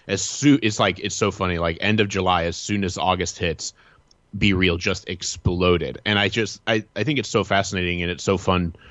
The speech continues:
to watch how teenagers really do drive, uh, some of the,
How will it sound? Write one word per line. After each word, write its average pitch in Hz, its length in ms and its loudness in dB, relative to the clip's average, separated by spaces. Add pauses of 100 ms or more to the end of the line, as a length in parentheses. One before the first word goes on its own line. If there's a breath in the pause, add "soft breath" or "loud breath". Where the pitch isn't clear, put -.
(260 loud breath)
to 123 120 6
watch 95 400 4
how 92 160 2 (260)
teenagers 90 540 0
really 92 240 2
do 85 240 -2
drive, 87 720 2 (480 soft breath)
uh, 80 520 2 (180)
some 98 320 -2
of 87 100 0
the, 87 240 -2